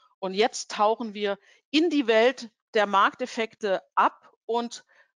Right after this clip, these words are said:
Raimund, äh, ich, äh, übergebe dir mal die, ähm, den Bildschirm.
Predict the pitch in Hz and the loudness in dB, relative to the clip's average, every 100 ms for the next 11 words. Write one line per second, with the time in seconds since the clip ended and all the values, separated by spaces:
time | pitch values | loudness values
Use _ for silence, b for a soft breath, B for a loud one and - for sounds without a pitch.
0 | - 190 240 247 233 233 - 214 214 196 | 0 0 2 -2 -4 -8 -8 -2 -2 -2
1 | - 196 - - 190 190 175 _ - - | -8 -14 -12 -8 -2 -2 -4 _ -20 -14
2 | 196 190 240 285 190 214 247 220 208 208 | -8 -6 -4 -6 -8 -4 -2 0 2 0
3 | 208 _ _ 190 196 190 185 175 175 175 | -2 _ _ -14 -10 -4 -2 0 -2 -6
4 | 175 170 _ _ - 185 151 147 - 131 | -12 -16 _ _ -8 -6 -4 -8 -10 -12
5 | 147 | -12